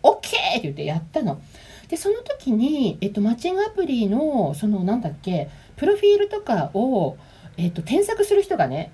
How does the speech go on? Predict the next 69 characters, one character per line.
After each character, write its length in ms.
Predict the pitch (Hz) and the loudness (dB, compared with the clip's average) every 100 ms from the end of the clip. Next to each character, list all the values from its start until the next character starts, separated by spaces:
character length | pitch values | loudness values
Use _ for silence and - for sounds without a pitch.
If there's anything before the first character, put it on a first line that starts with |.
| - | -4
あ 80 | 160 | -4
の、 140 | - - | -4 -4
い 80 | 185 | -4
て、 300 | - 294 277 | 0 -2 -2
で、 80 | |
そ 100 | 185 | -2
の 100 | 302 | -2
人 140 | 523 392 | 0 0
に 100 | 208 | 0
添 140 | 254 | 0
削 220 | 254 302 | 0 -2
し 40 | 277 | 0
て 60 | |
も 100 | 277 | 0
ら 100 | 277 | 0
っ 40 | 277 | -2
た 80 | 240 | -4
ら、 80 | |
「結 160 | 214 415 | -4 -4
構 120 | 254 | -4
面 100 | 220 | -4
白 160 | 262 403 | -4 -4
か 80 | 330 | -4
っ 20 | |
た 80 | 233 | -4
で 100 | 220 | -8
す 120 | - | -6
よ」 180 | 131 - | -6 -6
と 80 | - | -6
か、 80 | |
「ト 120 | - - | -4 -4
ウ 20 | |
コ 80 | - | -2
さ 80 | |
ん 40 | 302 | -2
も 40 | |
や 60 | 196 | -2
っ 20 | |
て 60 | 285 | -2
も 80 | |
ら 80 | 370 | -2
っ 20 | |
て 60 | 415 | -4
く 80 | 415 | -8
だ 80 | 440 | -6
さ 120 | 403 | -6
い」 60 | |
と 60 | 277 | -4
か、 80 | - | -2
「オ 80 | - | -2
ッ 60 | |
ケ 60 | - | -2
ー！」 40 | - - | -4 -2
っ 20 | |
て 60 | 254 | -2
言 100 | 175 | -2
っ 20 | |
て、 40 | |
そ 140 | 170 - | -4 -4
っ 20 | |
ち 100 | - | -2
も 60 | 359 | -2
や 60 | |
っ 40 | 170 | -2
て 60 | |
も 80 | 175 | -2
ら 80 | 160 | -4
っ 60 | |
て、 300 | 160 220 160 | -4 -4 -4